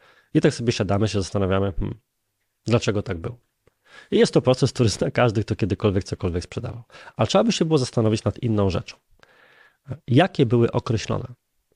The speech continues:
cele tego spotkania? To po pierwsze, ale jeszcze ważniejszą, bo ten pierwszy jest akurat rzeczą, której się raczej pamięta. Po czym poznać, że to było dobre spotkanie? My,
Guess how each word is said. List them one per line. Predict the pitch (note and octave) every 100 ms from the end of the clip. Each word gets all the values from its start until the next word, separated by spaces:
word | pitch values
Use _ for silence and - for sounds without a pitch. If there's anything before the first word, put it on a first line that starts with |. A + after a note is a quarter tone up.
| _
cele | - D3+ C#3
tego | G#2 G2+
spotkania? | - - - A2+ _ _ _ _ _ _ -
To |
po | -
pierwsze, | D3+ G#2 - - - _ _ _ _ -
ale | A2
jeszcze | C3+ - A2
ważniejszą, | F#2 F#2 G#2 - -
bo | -
ten | -
pierwszy | G#2+ C3+ -
jest | A2
akurat | - F#2+
rzeczą, | G#2 A2
której | - G2+
się | -
raczej | G2 - A2
pamięta. | - C3+ G#2 - - _ _ _ _ _ _ _ _ _
Po | -
czym | E3+ B2+
poznać, | - G#2+ F2+ A2+ - _ _ _ _
że | A2+
to | A2+
było | F#2+ A#2+ A#2
dobre | G#2+ G2+
spotkanie? | - - - A2+ G2 _ _ _ _ _ _ _ _ _ _ -
My, | F#3